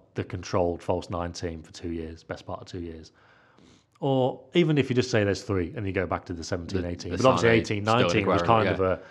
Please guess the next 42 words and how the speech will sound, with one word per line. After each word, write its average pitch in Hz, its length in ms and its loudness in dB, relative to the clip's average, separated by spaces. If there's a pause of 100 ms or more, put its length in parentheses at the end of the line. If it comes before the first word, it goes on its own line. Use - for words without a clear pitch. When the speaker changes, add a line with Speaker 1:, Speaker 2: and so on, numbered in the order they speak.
(100)
Speaker 2:
Hybrid, 85 500 -2
Speaker 1:
was 98 100 -4
Speaker 2:
yeah. 104 60 4
Speaker 1:
kind 104 140 4
of, 92 80 -2
yeah, 101 160 6
moved 107 420 4
towards 98 460 2
what, - 240 -4
what 107 160 -2
we've 95 140 -4
seen 92 260 -4
now 92 280 0
with, 82 200 -6
you 92 80 -6
know, 82 80 -2
the 82 120 -4
inverted 85 300 -4
wingers 87 320 -4
and - 80 -14
stuff. - 220 -12 (100)
See, 147 180 -6
whether 139 240 2
you 113 80 2
say 98 160 2
three 101 200 0
or 92 80 0
four 90 260 -2
teams, 90 300 -8 (760)
City 120 280 -2
are 104 40 4
beating 101 300 2
them 92 340 0 (460)
in 101 160 -4
one-off 92 340 0
matches 87 580 -6
most 92 280 -2
times 82 320 -6
and 85 80 -8
they're 87 80 -2
winning 85 260 -6
the, 82 120 -8